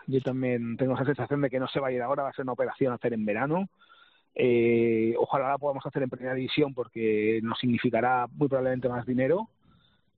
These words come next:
Pero sí, sí, creo que se va a posponer a verano.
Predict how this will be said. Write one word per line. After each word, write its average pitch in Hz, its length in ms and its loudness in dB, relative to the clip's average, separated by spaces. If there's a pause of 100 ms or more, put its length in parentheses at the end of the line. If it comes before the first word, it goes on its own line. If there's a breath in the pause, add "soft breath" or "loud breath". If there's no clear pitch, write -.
(500)
Pero 131 360 0
sí, 127 320 -6
sí, 117 160 -4
creo 123 160 2
que 117 80 -10
se - 80 -4
va 123 60 0
a - 20 -2
posponer 117 360 -2
a 104 60 0
verano. 98 320 -2